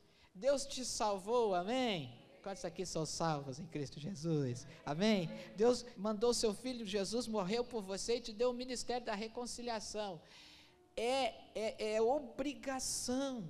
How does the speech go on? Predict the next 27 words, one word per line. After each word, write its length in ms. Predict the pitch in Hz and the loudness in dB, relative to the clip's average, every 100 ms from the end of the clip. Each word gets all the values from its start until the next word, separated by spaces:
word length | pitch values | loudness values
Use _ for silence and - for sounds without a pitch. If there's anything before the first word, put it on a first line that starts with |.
| 135 | -8
nossa, 480 | 156 185 165 - - | -4 0 0 -4 -12
querido, 380 | 120 147 131 127 | -12 -10 -10 -12
isso 160 | 120 - | -14 -10
que 80 | |
eu 20 | 147 | -10
vou 80 | |
falar 260 | 139 143 135 | -8 -10 -10
agora, 240 | 127 131 | -10 -10
é 100 | - | -8
obrigação 920 | 160 180 226 214 220 220 190 - 196 185 | -4 -2 -4 -4 -6 -6 -8 -6 -8 -6
nossa, 380 | 165 147 - | -6 -6 -10
quando 220 | - 170 170 | -10 -8 -8
a 60 | |
gente 340 | 151 165 165 151 | -8 -10 -12 -14
vê 260 | 147 170 | -10 -10
um 180 | 160 156 - | -10 -12 -16
crente 540 | - 151 160 147 - 143 - - | -10 -8 -6 -10 -14 -18 -18 -12
caindo, 840 | 190 180 160 175 214 202 175 151 | -10 -8 -8 -6 -4 -6 -10 -14
desviando 560 | 151 175 180 160 175 196 | -12 -12 -12 -8 -8 -8
do 80 | 190 | -10
caminho, 380 | 185 175 202 220 | -8 -8 -10 -6
não 280 | 254 294 | -4 -2
apontar 760 | 277 269 247 220 - 262 302 262 | -4 -6 -10 -12 -4 0 0 0
o 60 | |
dedo 400 | 196 196 277 277 | -4 -2 0 0
pra 240 | - 190 180 | -2 -6 -4
ele, 320 | 208 240 | -2 -2